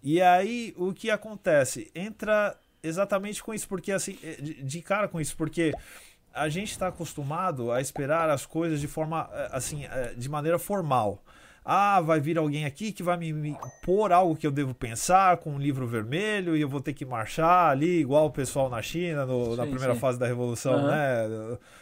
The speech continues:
Speaker 1: Mao Tse Tung, mas às vezes a opinião do coletivo imbeciliza o cara.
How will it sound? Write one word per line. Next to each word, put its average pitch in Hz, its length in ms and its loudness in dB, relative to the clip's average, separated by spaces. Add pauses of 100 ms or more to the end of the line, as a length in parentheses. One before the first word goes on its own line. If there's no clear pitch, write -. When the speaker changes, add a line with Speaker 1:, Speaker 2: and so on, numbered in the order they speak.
(160)
Speaker 1:
Mao 135 160 2
Tse 127 160 -2
Tung, 196 260 -2
mas 185 260 -2 (300)
às 147 240 2
vezes 208 360 0
a 196 40 8
opinião 202 680 0
do 214 100 -4
coletivo 190 960 0 (840)
imbeciliza 220 800 0
o 294 80 -2
cara. 294 500 0